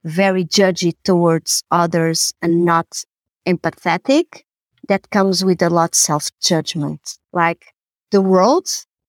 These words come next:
is a mirror of you. How you see the world is a mirror of you. If you are all the time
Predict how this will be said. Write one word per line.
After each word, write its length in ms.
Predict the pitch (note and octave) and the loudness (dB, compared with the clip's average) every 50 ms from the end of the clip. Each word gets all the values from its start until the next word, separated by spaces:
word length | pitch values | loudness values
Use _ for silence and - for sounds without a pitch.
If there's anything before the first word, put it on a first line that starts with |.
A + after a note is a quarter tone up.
| _ _ _ | _ _ _
is 200 | - G#3+ F#3 F#3 | -4 -4 -2 -2
a 80 | G3 F#3+ | -2 -2
mirror 580 | F#3+ F#3+ G3+ G3 G3 F#3+ F#3 F3+ F3 F3 F3 - _ _ _ _ _ _ _ _ | 2 2 2 2 2 2 0 0 -2 -4 -6 -10 _ _ _ _ _ _ _ _
of 160 | - F3 - F3+ | -4 -4 -4 -4
you. 340 | E3+ E3 F3+ E3 D3+ D3 - _ _ _ _ _ _ _ _ _ _ _ _ _ _ _ _ _ _ _ _ | -6 -4 -4 -6 -6 -10 -14 _ _ _ _ _ _ _ _ _ _ _ _ _ _ _ _ _ _ _ _
How 280 | - - A3 A#3 B3+ | -6 -2 0 0 2
you 180 | C4 A#3+ A#3+ A#3+ | 2 2 0 0
see 240 | - - - A#3+ A3 | 0 0 0 0 2
the 140 | F3 G3 F3+ | 2 0 0
world 440 | E3 E3 E3+ F3 A3+ D4+ F#4+ - - - - - _ _ _ _ _ | 2 2 2 4 4 2 0 -2 -6 -10 -12 -14 _ _ _ _ _
is 180 | - G#3+ F#3 F#3+ | -4 -2 0 0
a 60 | G#3+ | 0
mirror 500 | G3+ G3 G3 F#3+ F3+ F3 F3 F3 F3 F3 - _ _ _ _ - | 2 2 2 2 2 0 0 0 -2 -4 -10 _ _ _ _ -4
of 160 | - F3 - - - | -4 -2 -2 -4 -2
you. 320 | F#3 F3+ E3+ D#3 D3+ D3 - _ _ _ _ _ _ _ _ | 0 0 0 0 -2 -6 -10 _ _ _ _ _ _ _ _
If 260 | - - - - - - | -10 -10 -8 -6 -4 0
you 140 | A#3+ G#3 | 2 2
are 140 | G3 F3 - - _ _ _ _ _ | 2 2 0 -2 _ _ _ _ _
all 220 | - G#3+ A#3 A#3 G#3 | 2 2 2 2 2
the 100 | G#3+ G#3+ | 0 -2
time 600 | - - - G3+ F#3+ F3+ F3 E3+ E3+ D#3+ D#3 - | -2 -2 0 2 2 2 2 0 -2 -2 -4 -8